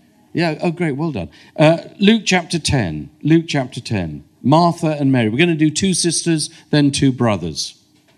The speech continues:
Okay? Two sisters, two brothers. Makes it slightly easier to remember. Two sisters, two brothers. Uh, Jesus was still on his way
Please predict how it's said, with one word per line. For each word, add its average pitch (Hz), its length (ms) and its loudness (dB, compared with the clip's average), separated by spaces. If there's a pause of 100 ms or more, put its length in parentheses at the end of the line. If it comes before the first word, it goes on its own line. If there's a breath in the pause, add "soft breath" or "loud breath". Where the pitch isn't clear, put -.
(200)
Okay? 120 400 -4 (340 soft breath)
Two 170 160 2
sisters, 143 480 -2
two 135 200 0
brothers. 85 540 -6 (200)
Makes 101 240 -6
it 98 160 -8
slightly 95 300 -8
easier 87 180 -4
to 90 120 -10
remember. 92 380 -6 (760 soft breath)
Two 143 140 0
sisters, 127 420 -4
two 110 180 0
brothers. 82 460 -8 (2500 soft breath)
Uh, 107 200 -2
Jesus 143 420 2
was 127 140 -2
still 165 220 2
on 110 140 0
his 98 180 -4
way 131 300 0